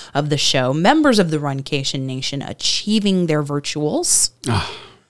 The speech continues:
Speaker 1: Their challenges, nineteen point three,
Speaker 2: Awesome.
Speaker 1: thirteen point one, three point one, six point two, all the things,
Speaker 2: Yeah.
Speaker 1: all the miles, five K, ten K, half,
Speaker 2: Mm-hmm.
Speaker 1: challenge, whatever.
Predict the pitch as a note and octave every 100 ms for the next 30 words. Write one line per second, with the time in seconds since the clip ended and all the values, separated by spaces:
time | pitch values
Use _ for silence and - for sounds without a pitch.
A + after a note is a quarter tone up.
0 | - E3 D3 - E3 D3 C#3+ D3 F#3+ A3+
1 | D#3+ C#3 - D3+ - C#3+ C#3 A3 C4+ D4+
2 | D4 - - - - E3+ - C#3 - C#3+
3 | B2+ - E3 B3 C4 C4 C4 C4+ - -
4 | - - - _ _ _ _ _ _ _
5 | - A#3+ C4 B3+ - C4 B3+ C4 C4 C4
6 | C4 C4 B3+ - _ _ _ _ _ _
7 | - - B3+ C#4+ - C#4 C4+ B3 C4+ C4
8 | - F4+ G4+ E4 - G3 F3+ G#3 - -
9 | A#2 A#3 C4+ D4+ C#4 F#3 D3+ D3+ F3 F3+
10 | - F#3 F#3+ G3 F#3+ F#3+ F3+ F3+ G3 F#3
11 | F3 F#3 F#3+ - - B2+ E3+ F3+ F3 E3
12 | E3+ E3+ E3+ F3 F3+